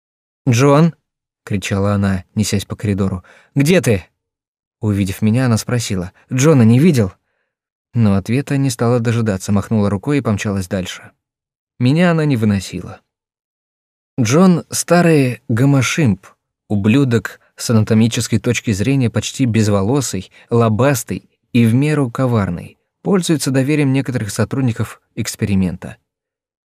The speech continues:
Тот небольшой набор слов, которым он оперирует, кажется им вершиной собственных достижений.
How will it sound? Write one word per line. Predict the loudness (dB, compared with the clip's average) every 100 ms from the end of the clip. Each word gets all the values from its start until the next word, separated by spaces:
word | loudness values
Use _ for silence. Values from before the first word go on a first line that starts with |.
| _ _
Тот | 0 0 0
небольшой | 0 0 0 0
набор | 0 0 -2
слов, | -2 -2 -2
которым | -4 -2 0 -2 0
он | 0
оперирует, | 0 -2 -2 0 0 -2 -6 -20 -18
кажется | -6 -2 -2 -2 0
им | 0 0 -2 _ _ -4
вершиной | 0 0 0 0 2 2
собственных | 0 -4 -4 0 0 0
достижений. | -2 -2 -4 -2 -2 -4 -12